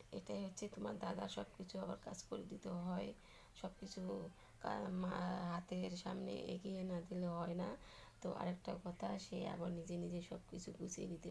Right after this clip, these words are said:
পছন্দ করে। উম, অতটা আমাকে ঝামেলা বহন করতে হয় না। উম, নিজে নিজেই নিতে, আহ, সব থেকে ভালো মনে করে। তাই বলছিলাম তাহলে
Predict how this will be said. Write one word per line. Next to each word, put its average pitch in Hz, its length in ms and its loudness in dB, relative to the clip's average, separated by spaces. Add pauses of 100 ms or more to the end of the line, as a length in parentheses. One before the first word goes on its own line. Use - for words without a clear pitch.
পছন্দ 165 440 -2 (100)
করে। 240 220 -2 (800)
উম, 180 260 0 (220)
অতটা 226 280 2
আমাকে 196 340 0
ঝামেলা 185 380 0
বহন 170 260 0
করতে 185 280 -4
হয় 180 260 2
না। 220 120 -2 (800)
উম, 175 220 2
নিজে 180 220 4
নিজেই 190 320 2
নিতে, 233 280 -2 (480)
আহ, 185 160 2
সব 175 160 -2 (120)
থেকে 180 200 0
ভালো 175 260 0
মনে 170 260 0
করে। 202 240 -4 (2500)
তাই 185 140 0
বলছিলাম 202 520 0
তাহলে 190 360 0